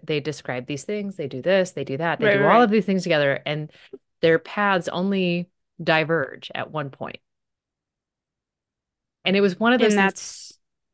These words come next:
Speaker 2: shade? <laughs>
Speaker 1: Yeah, yeah, you know, but it was just fascinating to go, like,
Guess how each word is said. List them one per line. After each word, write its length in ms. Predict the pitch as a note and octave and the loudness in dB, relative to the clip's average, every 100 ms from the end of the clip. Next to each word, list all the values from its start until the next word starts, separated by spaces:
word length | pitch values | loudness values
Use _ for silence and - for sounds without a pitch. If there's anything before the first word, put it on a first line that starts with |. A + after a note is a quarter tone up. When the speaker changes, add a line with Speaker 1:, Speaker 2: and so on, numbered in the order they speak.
| _ _ _ _ _ _ | _ _ _ _ _ _
Speaker 2:
shade? 600 | - - G3 A#3 E4+ - _ _ - _ E4+ - | -4 0 2 4 4 2 _ _ -20 _ 0 4
<laughs> 80 | D4+ - _ _ _ G3 | 2 2 _ _ _ -2
Speaker 1:
Yeah, 180 | A3 - | 0 2
yeah, 460 | C4 E4+ B3+ F3+ F#3 | 4 4 2 -2 -8
you 180 | G#3+ A3 | -2 2
know, 180 | G#3+ A3 | 4 4
but 140 | C#4+ | 2
it 40 | |
was 140 | D4+ C4 | 2 -2
just 180 | D#4 - | -4 -2
fascinating 460 | B3 G#3+ F#3+ D3+ | -4 -2 -6 -8
to 60 | D#3 | -4
go, 200 | E3+ E3 | -2 0
like, 300 | D#3 D3 | 0 -2